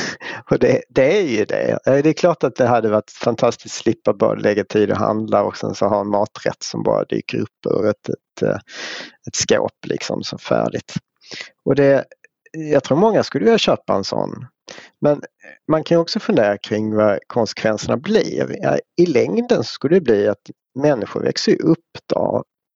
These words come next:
utan någon som helst relation till livsmedel. Eh, du har ingen relation till mat. Du, du vet inte hur du hanterar råvaror. Du vet inte hur du steker ett ägg. Eh, du kommer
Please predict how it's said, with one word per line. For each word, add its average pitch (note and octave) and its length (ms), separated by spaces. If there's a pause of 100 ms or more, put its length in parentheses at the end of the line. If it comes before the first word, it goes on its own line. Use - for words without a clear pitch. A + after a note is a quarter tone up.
(120)
utan D3 400
någon A2+ 160
som G#2+ 140
helst G2 340
relation G2+ 920
till A2+ 340
livsmedel. - 640 (720)
Eh, G#2+ 480 (200)
du - 120
har B2+ 280
ingen F3+ 200
relation G2+ 680
till A2 140
mat. - 340 (200)
Du, B2+ 420
du C#3 100
vet C3+ 380
inte E3+ 240
hur A2+ 140
du G#2 100
hanterar G2+ 640
råvaror. A2 880 (160)
Du C3 140
vet B2+ 320
inte F3 240
hur G#2 180
du G2+ 140
steker - 640
ett - 140
ägg. G#2+ 240 (840)
Eh, A2 300
du C3 120
kommer D#3+ 440